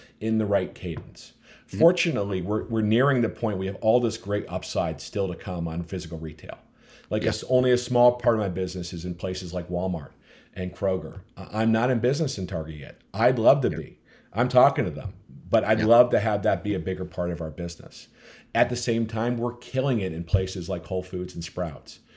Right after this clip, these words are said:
Speaker 1: Uh,
Speaker 2: Mm.
Speaker 1: we're killing it in natural grocers in the natural channel. Um, so, so we are, but we are still digitally led.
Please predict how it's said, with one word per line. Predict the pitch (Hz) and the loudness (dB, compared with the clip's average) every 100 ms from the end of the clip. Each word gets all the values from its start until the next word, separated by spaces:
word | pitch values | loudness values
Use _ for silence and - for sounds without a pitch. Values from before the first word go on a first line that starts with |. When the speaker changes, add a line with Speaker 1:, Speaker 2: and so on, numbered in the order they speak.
| - - - | -20 -20 -6
Speaker 1:
Uh, | 90 | -2
Speaker 2:
Mm. | 90 | -2
Speaker 1:
we're | 104 | -2
killing | - 117 113 107 | -2 0 0 0
it | 95 | -2
in | 90 | -2
natural | 87 85 - 80 | -2 -4 -8 -10
grocers | 85 80 85 85 | -8 -8 -8 -6
in | 87 | -4
the | |
natural | 85 87 90 73 | -2 -4 -6 -10
channel. | - 78 73 - - _ - - _ | -10 -14 -12 -16 -18 _ -20 -20 _
Um, | 104 104 98 85 _ - | 0 0 0 -8 _ -16
so, | - 156 143 - | 4 6 6 2
so | 151 | 2
we | 135 151 | 4 4
are, | 139 | 4
but | 127 110 - 120 | 2 -6 -4 -2
we | 135 | 0
are | |
still | 127 160 | 0 2
digitally | 151 143 131 127 | 4 2 2 0
led. | 123 131 80 - | 2 2 0 -6